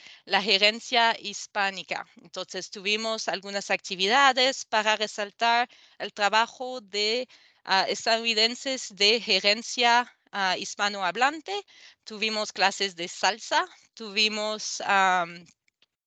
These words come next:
ah, u-, también clases para hablar, am, una, am, doctora que es socióloga y antropologista que vino para hablar de nosotros sobre los afroargentinos y que existen, eh, sí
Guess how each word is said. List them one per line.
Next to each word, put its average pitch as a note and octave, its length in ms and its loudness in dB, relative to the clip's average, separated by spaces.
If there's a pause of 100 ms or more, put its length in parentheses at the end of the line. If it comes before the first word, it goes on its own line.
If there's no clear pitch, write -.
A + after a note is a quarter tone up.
(240)
ah, F3 420 0 (100)
u-, F#3+ 260 -14
también G#3+ 440 4
clases A3 500 -2
para F#3 280 0
hablar, G#3+ 640 0
am, F#3 520 -4
una, G#3 520 0 (320)
am, F#3 380 0
doctora C4 720 0
que G#3+ 180 -4
es G3+ 80 -6
socióloga B3 920 -2
y G#3 160 -4
antropologista G#3 1200 -8 (460)
que B3+ 260 6
vino A#3+ 320 -4
para G#3 300 4
hablar G#3+ 400 2
de G3+ 100 -10
nosotros A#3 460 -10
sobre G#3 300 -4
los G3+ 280 -8
afroargentinos A3 1160 -4
y G#3+ 180 -2
que A#3+ 200 4
existen, F#3+ 800 -2
eh, F3 160 -4
sí - 420 0